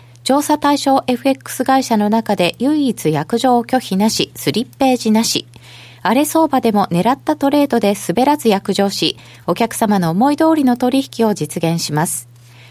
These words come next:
レートが大きく滑って負けてしまったなどのご経験がある方は、ぜひエフエックスプライムby ジーエムオーのご利用を検討してください。エフエックスプライムby ジーエムオーでは、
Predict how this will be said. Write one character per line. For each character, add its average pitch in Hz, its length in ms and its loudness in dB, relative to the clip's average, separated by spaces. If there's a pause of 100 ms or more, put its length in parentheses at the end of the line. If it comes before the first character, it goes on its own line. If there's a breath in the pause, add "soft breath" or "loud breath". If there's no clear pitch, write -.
(160 loud breath)
レ 269 140 4
ー 294 40 2
ト 294 140 0
が 285 160 4
大 320 140 4
き - 120 -12
く 262 120 0
滑 254 280 0
っ - 20 -2
て 240 220 -2
負 208 140 2
け 254 100 -2
て 269 140 0
し - 120 -4
ま 254 120 2
っ 254 120 -4
た - 260 0
な 254 120 2
ど 262 120 2
の 214 120 2
ご 202 140 -2
経 254 200 2
験 247 220 0
が 247 120 4
あ 262 60 4
る 240 100 0
方 214 260 0
は、 185 220 0 (340 loud breath)
ぜ 294 120 2
ひ 285 280 -2
エ 202 80 0
フ 269 120 -2
エ 285 40 4
ッ 294 60 -2
ク - 140 -4
ス - 120 -8
プ - 80 -2
ラ 285 140 4
イ 285 40 2
ム 226 120 2
by 226 220 0
ジ 269 140 -4
ー 294 140 2
エ 285 80 2
ム 294 160 4
オ 294 40 4
ー - 40 4
の 240 100 2
ご 240 140 0
利 240 160 0
用 240 240 2
を 233 80 0
検 196 320 -2
討 202 160 0
し - 20 -14
て 196 120 -4
く - 80 -6
だ 202 120 0
さ 202 160 0
い。 196 120 -4 (720 loud breath)
エ 196 60 0
フ 311 140 0
エ - 20 4
ッ 311 80 -2
ク 320 120 0
ス 311 80 -6
プ 302 100 0
ラ 311 120 4
イ 294 40 2
ム 240 120 4
by 233 240 0
ジ 254 140 -4
ー 254 120 2
エ 254 60 2
ム 247 160 4
オ 240 40 4
ー - 20 2
で 196 120 0
は、 175 260 0